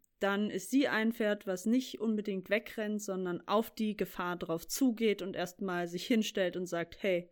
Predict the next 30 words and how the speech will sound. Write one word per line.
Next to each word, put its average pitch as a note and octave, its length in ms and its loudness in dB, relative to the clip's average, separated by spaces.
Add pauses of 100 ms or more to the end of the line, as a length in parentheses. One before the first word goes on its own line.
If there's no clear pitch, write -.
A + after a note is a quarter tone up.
(140)
ich - 100 -20
bin A#3+ 140 8
eins A#3 180 4
fünfundsiebzig A#3+ 640 4
groß, D4+ 480 4 (960)
nimm B3 220 10
mal B3+ 160 10
mi-, B3 380 6
das A#3 220 4
mit B3+ 180 8
mir A#3 280 8
auf, G#3 220 4
wir, G#3 300 2
wir G#3+ 80 6
sprechen A3+ 360 6
da F3+ 140 4
mal E3 220 -2
drüber.“ D#3 420 -6 (1900)
Was B3 180 6
habt C4 200 2
ihr C#4+ 300 4
so B3 240 2
für G#3 200 -2
Erfahrungen A#3 600 2
gemacht, G3+ 340 -4
Susanne, G3 380 -4
Marion, G3 560 -4
mit - 280 -8
dem G3+ 380 -4
Thema, F#3+ 460 -2